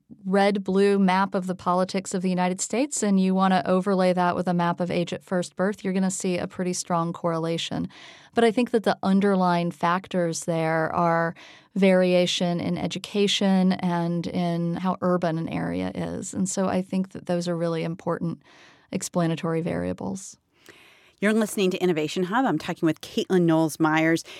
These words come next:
Speaker 2: a professor at Middlebury College, and Claire Kane Miller, a correspondent for the New York Times. We're talking about how American families are changing.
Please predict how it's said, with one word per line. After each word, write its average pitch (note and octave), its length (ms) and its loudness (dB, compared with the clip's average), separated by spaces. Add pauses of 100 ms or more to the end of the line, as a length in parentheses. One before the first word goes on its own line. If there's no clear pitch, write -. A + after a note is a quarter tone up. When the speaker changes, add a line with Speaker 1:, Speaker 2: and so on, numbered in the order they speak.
(180)
Speaker 2:
a D#3+ 160 4
professor E3 560 -2
at D#3+ 100 0
Middlebury D#3 380 2
College, G3 580 0
and D3+ 300 2
Claire G3 260 2
Kane D#3+ 360 2
Miller, D#3 400 0
a D3+ 80 -2
correspondent D3+ 580 -2
for - 80 -4
the C#3+ 100 -2
New D3 160 2
York D3+ 240 0
Times. F3+ 460 -4
We're - 80 -6
talking D3+ 220 -6
about - 160 -2
how D#3+ 440 -2
American D3+ 600 -2
families C#3+ 680 -4
are C#3 80 -8
changing. D3+ 640 0